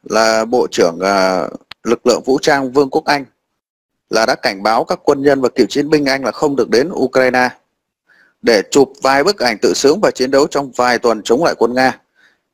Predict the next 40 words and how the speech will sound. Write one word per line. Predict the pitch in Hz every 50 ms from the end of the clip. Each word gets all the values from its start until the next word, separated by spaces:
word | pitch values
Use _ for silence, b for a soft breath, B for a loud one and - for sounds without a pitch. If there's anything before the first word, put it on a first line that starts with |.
| _ _ _ -
Đó, | - 113 135 139 123 - - -
nói | - 113 131
rõ | 131 143 127 151 175
này. | 165 123 - _ _ _ _ _ _ - - - _ _ - - - -
À, | - - 107 113 110
phát | - - 196 208 190
biểu | 151 123 113 113
trên | - - 156 156
Sky | 151 - - - - 147
News, | 151 156 160 165 160 147 - - - _ -
ông, | 127 139 147 147 147
à, | 143 139 139 139 139 139
Happy | - - - 175 175 - - - 165 160 160 - - - - _ _ -
tuyên | - 151 156 139
bố | 135 135 147 185 - - _ _ _ _ _
việc | 113 127 131 113 - _ _ _ -
các | 165 180 - -
quân, | 156 147 143 151
ờ, | 147 143 139 135
nhân | 139 147 143 139 -
Anh | - 139 147 147 131
tham | 135 139 131 135
gia | 135 135 131
vào | 120 120 -
xung | - 135 139
đột | 127 120 - -
Ukraine | 131 127 - 127 131 127 127 131 127 120
là | 104 92
bất | - 190 - -
hợp | 120 -
pháp | - 147 160 151
và | 110 110
sẽ | - - 139
gặp | 143 123 - -
nhiều | 113 120 131 120
rắc | 135 143 147 -
rối. | 127 123 147 180 - _ _ _ _ _ _ _ _ _ _ _ b b b b b b b b
Bên | 117 - - 147
cạnh, | 165 143 92 76 90
ờ, | 123 123 120 120